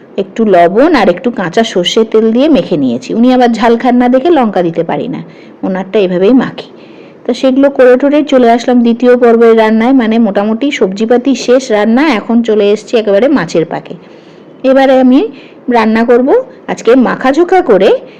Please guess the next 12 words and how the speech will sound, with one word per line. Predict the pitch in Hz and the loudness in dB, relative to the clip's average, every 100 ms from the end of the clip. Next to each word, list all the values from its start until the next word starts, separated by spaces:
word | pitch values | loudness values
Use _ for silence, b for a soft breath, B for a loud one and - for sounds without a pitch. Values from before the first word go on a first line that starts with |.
| B B - | B B -8
আর | 202 | -2
এটা | 180 208 480 | 0 2 2
মাগুর | 277 214 220 202 | 2 2 2 0
মাছ, | 175 415 - | 0 -4 -2
মাগুর | 240 190 202 180 | -4 0 0 0
মাছের | 165 - 415 494 B B - | -2 2 0 0 B B -16
একটা | - 214 - - - - - | -2 0 0 -6 -20 -20 -4
রসা | 208 202 214 190 165 | 0 0 0 0 0
রসা। | - 156 - B B | -4 -14 -16 B B
সেটা | - 240 233 269 | -8 -4 -2 -2
কিভাবে | 277 262 294 302 | 0 2 2 2
করি, | 277 269 | 2 2